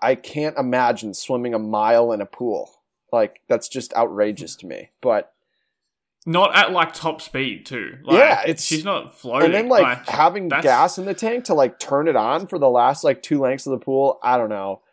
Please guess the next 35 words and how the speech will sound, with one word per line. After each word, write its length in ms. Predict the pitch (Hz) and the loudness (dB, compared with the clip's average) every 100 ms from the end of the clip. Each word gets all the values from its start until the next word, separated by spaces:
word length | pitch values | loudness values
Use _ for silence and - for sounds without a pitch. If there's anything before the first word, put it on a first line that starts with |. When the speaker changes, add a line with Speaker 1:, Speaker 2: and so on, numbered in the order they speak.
| _ _ _ | _ _ _
Speaker 1:
All 140 | 147 165 | 2 2
these 160 | 139 | 2
Olympic 320 | 147 139 131 | 0 0 0
athletes 480 | 127 123 - 131 - | 2 2 2 -6 -4
are 100 | 117 | -6
incredible 480 | 113 - 113 110 110 | -4 0 0 0 -4
to 60 | 110 | -4
me, 420 | 107 104 104 _ _ 110 | -6 -6 -10 _ _ -6
and, 380 | 113 107 107 | -2 -2 0
uh, 380 | 104 101 95 92 - _ - | 0 0 -2 -6 -10 _ -6
it's, 560 | 117 - - - - _ _ _ - | -6 -6 -14 -14 -18 _ _ _ -8
it's 240 | 127 - | -6 -6
just, 380 | - 113 - - - | -10 -10 -10 -16 -8
it's 220 | 131 - | -8 -8
just 240 | 123 117 | -10 -4
so 180 | 127 110 | 2 2
fun 220 | - 107 | 2 -4
to 80 | 101 | -2
watch. 500 | 85 85 71 - - - | -4 -4 -8 -14 -18 -16
So 480 | - 101 90 90 - | -6 -2 -2 -4 -4
I've, 220 | 123 135 | -2 2
I've 200 | 127 147 | 2 0
been, 200 | 147 123 - | -4 -8 -4
I've 180 | 131 131 | -4 -4
been 140 | 113 | -6
great 320 | 120 113 104 | -2 0 0
watching 340 | 107 107 - 107 | -2 -4 -6 -8
the 80 | |
Olympics 500 | 101 104 98 104 - | -6 -6 -4 -8 -8
and 140 | 98 101 | -18 -8
kinda 220 | 104 101 | -8 -6
getting 240 | 104 104 | -8 -10
a 40 | 98 | -12
break 380 | 101 104 104 - | -6 -4 -4 -8
from, 300 | 98 90 | -10 -10